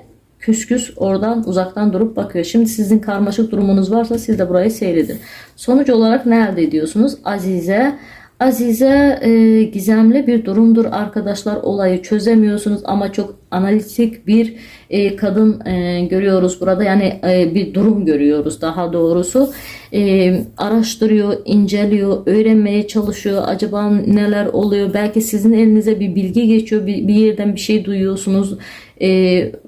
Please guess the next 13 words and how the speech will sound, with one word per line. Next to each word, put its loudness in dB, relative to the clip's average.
bu -2
gidişattaki -2
durum 2
sizi, 0
e, 0
kuşkulandırmaya -2
başlıyor, -4
şüpheye -4
itiyor 0
ve 0
başlıyorsunuz 0
siz 0
araştırmaya. -2